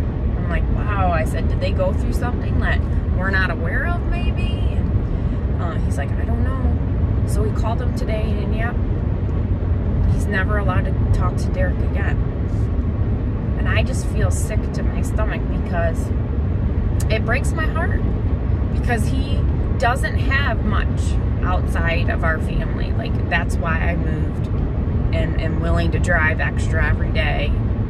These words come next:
to go to work, so he can have this fishing, you know, so he can have some downtime,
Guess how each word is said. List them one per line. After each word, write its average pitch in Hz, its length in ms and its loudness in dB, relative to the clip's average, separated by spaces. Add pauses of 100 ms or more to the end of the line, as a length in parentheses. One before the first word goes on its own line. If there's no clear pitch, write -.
(200)
to - 80 -2
go 175 140 -2
to 165 80 0
work, 233 360 2 (520)
so 233 160 0
he 254 180 2
can 226 200 2
have 226 440 0
this - 260 0
fishing, - 580 2
you - 80 2
know, - 200 0
so - 200 0
he - 160 4
can - 180 0
have - 320 0
some - 220 0
downtime, - 680 0